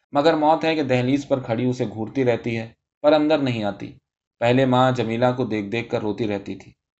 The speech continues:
مگر اب اس کی آنکھیں خشک جھیلوں کی مانند ویران ہو گئی ہیں۔ بس خالی خالی نظروں سے جمیلہ کو آتے جاتے ٹکر ٹکر دیکھتی رہتی ہے۔ جمیلہ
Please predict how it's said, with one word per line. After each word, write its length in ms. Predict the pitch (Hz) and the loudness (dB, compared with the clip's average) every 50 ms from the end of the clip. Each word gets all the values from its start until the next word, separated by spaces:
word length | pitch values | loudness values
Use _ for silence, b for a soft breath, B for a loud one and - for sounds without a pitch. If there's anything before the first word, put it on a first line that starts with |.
| _ _ | _ _
مگر 240 | - 127 135 147 147 | -6 -2 2 6 6
اب 140 | 151 156 151 - - | 6 6 4 2 -8
اس 160 | 131 127 - | -10 -10 -4
کی 120 | - 139 | -2 0
آنکھیں 280 | 127 120 117 117 135 127 127 | 0 0 -2 -4 -6 -6 -2
خشک 260 | 127 123 123 - - | -2 -2 -2 -4 -12
جھیلوں 380 | - 110 107 113 123 123 127 127 | -14 -14 -8 -6 -2 0 0 0
کی 120 | 127 127 | -2 -4
مانند 400 | 107 107 104 104 104 110 110 104 98 | -4 -4 -4 -4 -4 -6 -6 -8 -6
ویران 340 | 101 107 110 110 113 113 107 | -4 0 2 2 2 2 0
ہو 160 | 104 104 98 | -6 -8 -8
گئی 200 | 98 98 98 98 | -6 -6 -6 -6
ہیں۔ 100 | 98 95 - _ _ _ _ _ _ _ _ - | -8 -12 -18 _ _ _ _ _ _ _ _ -4
بس 160 | 165 - - | -4 -4 2
خالی 260 | - 151 156 175 190 | 4 4 6 6 4
خالی 240 | 185 180 175 180 180 | 2 2 2 2 2
نظروں 340 | 165 143 127 127 139 147 156 | 0 0 0 0 -2 -2 -2
سے 140 | 160 156 | -2 -2
جمیلہ 340 | 135 131 117 113 117 120 127 131 127 127 | -2 -2 -2 -2 -2 -2 -2 -2 0 0
کو 100 | 131 113 | 0 2
آتے 280 | 107 110 110 - 123 | 2 0 0 -2 -6
جاتے 360 | 113 117 110 104 101 - 107 104 - | -2 -2 -2 -2 -2 -6 -10 -10 -8
ٹکر 240 | - 123 - 143 139 | -12 -4 -2 -2 -2
ٹکر 300 | 135 131 123 - 113 110 | -2 -4 -6 -6 -6 -6
دیکھتی 360 | 104 104 113 113 113 - 123 | -4 -4 -6 -6 -4 -6 -4
رہتی 340 | 101 101 98 98 - 107 101 | -4 -4 -4 -4 -6 -8 -8
ہے۔ 120 | 98 - - _ _ _ _ _ _ _ _ | -8 -10 -16 _ _ _ _ _ _ _ _
جمیلہ 340 | 113 123 120 127 131 135 | 0 0 2 2 4 4